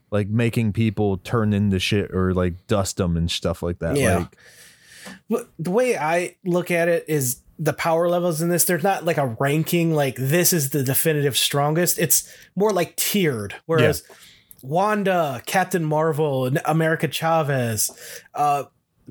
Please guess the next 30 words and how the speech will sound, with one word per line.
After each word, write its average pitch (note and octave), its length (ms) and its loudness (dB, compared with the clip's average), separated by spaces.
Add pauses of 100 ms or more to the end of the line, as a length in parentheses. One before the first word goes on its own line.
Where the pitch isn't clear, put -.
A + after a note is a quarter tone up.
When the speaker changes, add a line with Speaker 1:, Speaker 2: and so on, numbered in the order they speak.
Speaker 2:
probably F3+ 440 0
Franklin F#3 420 0
Richards E3 440 0
when D#3 160 2
we D#3 220 0
eventually D#3 500 2
get E3+ 280 0
that D3 260 -2 (960)
scary E3 720 2
fucking D3 380 0
child. C#3+ 480 2
Speaker 1:
<laughs> E3 440 -2
Speaker 2:
Uh, D#3 240 2
they're, F#3+ 220 0
like, F#3+ 240 -2 (300)
top - 460 -2
tier G3 600 2
powers. - 1080 -2
That D#3 120 4
Speaker 1:
Yeah. G#2+ 100 4
Speaker 2:
doesn't G#3+ 300 2
mean G#3 260 2
that F3 300 0
they E3+ 200 0
won't, E3+ 380 -2
you F3 140 0
know, D#3+ 120 2
they D#3+ 140 2
can't, F3 400 -2
like, D#3 240 -2